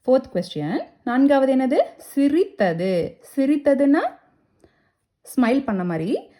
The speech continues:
நம்ம ஆப்போசிட் வேர்டு எழுதணும் இல்லையா? க்ரை பண்ணுச்சுன்னு சொல்லுவோம் இல்லையா? So அழுதது. ஆ லு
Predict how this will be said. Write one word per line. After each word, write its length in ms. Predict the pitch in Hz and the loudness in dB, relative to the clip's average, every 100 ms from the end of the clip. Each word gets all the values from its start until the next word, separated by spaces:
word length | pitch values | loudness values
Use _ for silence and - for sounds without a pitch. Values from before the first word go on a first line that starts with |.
| - | -2
நம்ம 180 | 285 294 | 2 4
ஆப்போசிட் 420 | 311 370 - 277 | 4 0 -2 0
வேர்டு 180 | 277 269 | 2 2
எழுதணும் 340 | 202 175 160 | 0 -2 -2
இல்லையா? 280 | 214 226 349 571 | 0 0 0 0
க்ரை 260 | - 240 277 | -2 0 0
பண்ணுச்சுன்னு 420 | 277 240 294 427 | 0 -2 -2 -2
சொல்லுவோம் 220 | 262 226 208 | 0 0 0
இல்லையா? 180 | 302 370 | 0 -2
So 200 | - 403 679 | -4 -2 0
அழுதது. 760 | 196 180 190 180 170 160 165 262 262 - - - _ _ _ _ _ _ _ _ _ _ _ _ _ _ _ | 2 2 2 0 -2 0 2 4 4 0 -6 -16 _ _ _ _ _ _ _ _ _ _ _ _ _ _ _
ஆ 120 | 196 202 196 226 440 - _ _ _ - | -8 -6 -4 -4 -6 -12 _ _ _ -8
லு 280 | 196 196 | -4 -2